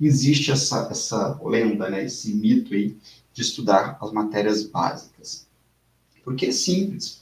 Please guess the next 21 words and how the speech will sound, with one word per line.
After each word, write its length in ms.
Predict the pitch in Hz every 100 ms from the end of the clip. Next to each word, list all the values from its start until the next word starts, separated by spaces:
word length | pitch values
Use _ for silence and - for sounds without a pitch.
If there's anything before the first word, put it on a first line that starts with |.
| - - _ -
A 80 |
galera 320 | 107 117 117 160
sabe 640 | - 127 113 120 160 - _ _ _
que 140 | 131
quando 340 | 131 110 101 113
não 220 | 196 214
tem 280 | 139 113 104
um 60 |
edital, 680 | 98 - - 110 120 - - _ _ _ _ _ _ _ _ _ _
quando 160 | 104 110
não 120 | 127
se 200 | - -
tem 200 | 104 95
um 60 | 95
edital, 340 | - - 147
a 40 |
galera 380 | 151 147 143 156
fica 280 | - 151 151
meio 280 | 147 147 151
que 100 | -
perdida. 680 | 156 147 127 131 131 -